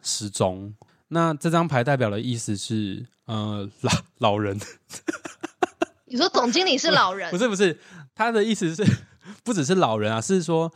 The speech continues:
Speaker 1: 是一个
Speaker 2: 又老又臭的人。
Speaker 1: 这件事情需要，
Speaker 2: 哦。
Speaker 1: <laughs> 不是。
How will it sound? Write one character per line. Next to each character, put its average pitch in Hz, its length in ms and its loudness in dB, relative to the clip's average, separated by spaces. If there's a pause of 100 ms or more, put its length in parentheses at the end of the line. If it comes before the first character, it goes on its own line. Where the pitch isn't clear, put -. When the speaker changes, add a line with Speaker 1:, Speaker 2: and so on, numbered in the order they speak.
Speaker 1:
是 - 180 -4
一 190 80 0
个 131 320 2
Speaker 2:
又 240 140 0
老 170 180 -4
又 226 200 -8
臭 - 220 -10
的 190 140 -10
人。 - 260 -12
Speaker 1:
这 220 120 0
件 214 180 2
事 214 140 0
情 139 160 2
需 175 160 -2
要， 175 100 6
Speaker 2:
哦。 143 240 -6
Speaker 1:
<laughs> - 80 -20
不 131 80 -4
是。 - 180 2